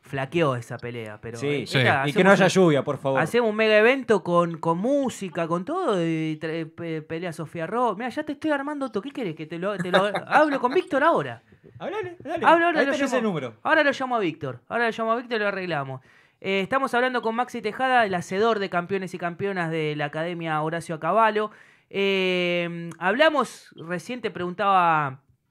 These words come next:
Speaker 1: Facu y Ramiro también por, por el tema de, de, de cómo sos vos, eh, con, con los boxeadores y las boxeadoras, que tenés que ser,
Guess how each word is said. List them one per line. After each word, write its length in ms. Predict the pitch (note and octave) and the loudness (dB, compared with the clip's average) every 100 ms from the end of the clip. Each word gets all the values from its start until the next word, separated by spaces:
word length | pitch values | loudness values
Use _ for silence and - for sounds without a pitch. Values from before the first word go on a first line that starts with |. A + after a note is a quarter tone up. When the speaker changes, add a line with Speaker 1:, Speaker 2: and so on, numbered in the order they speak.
| _ - _ | _ -20 _
Speaker 1:
Facu 460 | - F#3+ G3+ F3+ | 2 4 4 2
y 60 | D3+ | -2
Ramiro 420 | C#3+ D#3 F#3 E3+ | -2 -4 -4 -4
también 380 | D3+ D#3 F#3+ F#3+ | -6 -6 -6 -6
por, 340 | D#3+ D3 A#2+ | -6 -6 -8
por 160 | - C#3 | -10 -10
el 100 | C#3 | -8
tema 220 | F#3 F3+ | -6 -4
de, 180 | D#3+ D3 | -4 -6
de, 180 | D3 C#3 | -6 -8
de 280 | C#3+ C#3+ C3+ | -8 -8 -8
cómo 240 | F3+ G3 | -4 -4
sos 240 | D#3 F#3+ F3+ | -2 -2 0
vos, 420 | G3+ G#3+ - - - | 0 0 -4 -16 -12
eh, 280 | D#3 C#3+ C#3 | -10 -10 -10
con, 360 | D#3 D#3 D3 C#3+ | -6 -4 -6 -8
con 180 | - C#3+ | -6 -4
los 100 | C#3 | -2
boxeadores 600 | D3+ - D3+ F3+ F#3+ - | -4 -4 -4 -2 -2 -4
y 40 | |
las 100 | D#3 | -4
boxeadoras, 460 | D#3+ D#3 D#3+ F#3+ B3 | -4 -4 -2 0 0
que 120 | D3+ | -2
tenés 180 | D#3 D#3+ | -8 -10
que 120 | D#3+ | -10
ser, 300 | D3 F3 D3+ | -8 -8 -8